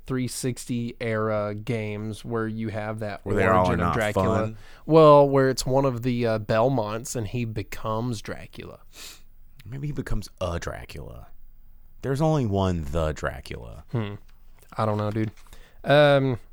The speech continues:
Speaker 1: what else was in
Speaker 2: Also,
Speaker 1: the
Speaker 2: if
Speaker 1: news?
Speaker 2: you're, if you're not on Twitch, I'm telling you, Twitch is the place to be with the Driving Speaker Box. There is a poll going right now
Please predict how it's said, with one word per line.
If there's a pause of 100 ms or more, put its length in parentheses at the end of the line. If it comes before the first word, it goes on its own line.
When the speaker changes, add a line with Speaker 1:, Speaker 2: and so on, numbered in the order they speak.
(1400)
Speaker 1:
what
else
was
in
Speaker 2:
Also,
Speaker 1:
the
Speaker 2:
if
Speaker 1:
news? (120)
Speaker 2:
you're,
if
you're
not
on
Twitch,
I'm
telling
you,
Twitch
is
the
place
to
be
with
the
Driving
Speaker
Box.
There
is
a
poll
going
right
now